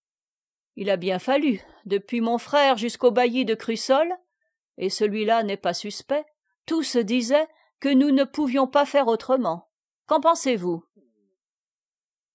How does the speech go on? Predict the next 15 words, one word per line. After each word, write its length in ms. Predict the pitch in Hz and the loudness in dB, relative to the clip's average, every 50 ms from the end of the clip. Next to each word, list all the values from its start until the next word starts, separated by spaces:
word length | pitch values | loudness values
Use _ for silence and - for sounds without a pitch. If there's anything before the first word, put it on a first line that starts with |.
| _ _ _ | _ _ _
Sire, 500 | - - - - 240 247 214 185 160 - - | -16 -10 -8 -4 -2 -2 -2 -2 -4 -8 -8
la 140 | 196 196 190 | -6 -6 -6
chose 300 | - - 214 208 202 240 | -4 -2 -2 0 2 2
est 80 | 262 | 0
faite. 420 | 254 - 208 175 170 - - - 196 - _ _ _ _ _ _ _ | 0 -2 -6 -6 -6 -6 -12 -20 -20 -20 _ _ _ _ _ _ _
Je 140 | - 233 | 0 0
demande 420 | 254 240 320 339 330 339 330 302 262 | 0 2 2 2 4 4 4 4 4
à 100 | 269 262 | 4 4
votre 280 | 262 262 262 - 262 | 4 2 0 0 0
majesté 560 | 254 262 269 254 254 269 262 - - - 311 320 | 2 2 2 2 0 -2 -4 -4 -6 -6 -2 2
la 140 | 269 247 | 2 2
permission 560 | 247 - 240 240 233 240 233 - - 254 254 240 | 2 2 2 2 2 0 -4 -4 -4 -2 -2 -2
de 100 | 208 214 | 0 -2
me 160 | 202 214 240 | -2 -2 -4
taire. 460 | 240 - 202 180 170 165 165 175 180 | -4 -2 -2 0 0 -2 -4 -6 -8